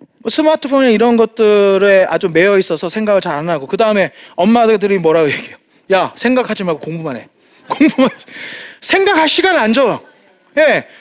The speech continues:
그리고 또 뭐 애들이 경쟁 사회에서 "너는 다른 데 신경 쓰지 마." 그래서 엄마가,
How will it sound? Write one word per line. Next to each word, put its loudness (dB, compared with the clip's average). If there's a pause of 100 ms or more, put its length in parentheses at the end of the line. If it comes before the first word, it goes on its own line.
(120)
그리고 2
또 2
뭐 2
애들이 0
경쟁 2
사회에서 2 (200)
"너는 2
다른 0
데 0
신경 -4
쓰지 -10
마." 2
그래서 0
엄마가, 0